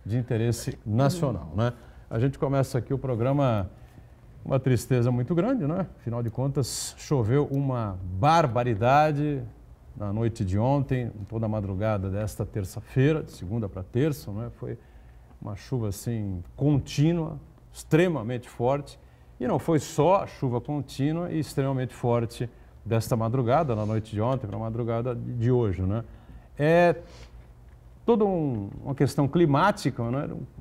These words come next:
verão absolutamente estranho, né?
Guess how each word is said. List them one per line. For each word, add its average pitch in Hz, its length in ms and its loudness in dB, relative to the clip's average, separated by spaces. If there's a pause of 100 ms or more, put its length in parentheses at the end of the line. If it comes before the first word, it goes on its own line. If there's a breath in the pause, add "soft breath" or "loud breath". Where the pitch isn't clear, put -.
(220)
verão 117 600 2 (280 loud breath)
absolutamente 113 1300 -2 (480)
estranho, 165 680 0 (100)
né? 117 240 -4